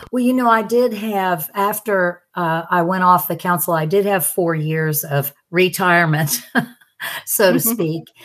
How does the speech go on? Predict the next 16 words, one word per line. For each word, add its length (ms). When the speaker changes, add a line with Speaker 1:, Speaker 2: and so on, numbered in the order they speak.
Speaker 1:
And 480
I 120
really 440
missed, 800
I 100
missed 420
a 60
lot 520
about 520
the 120
challenge 720
of 160
serving. 760
And 560
so, 880
um, 540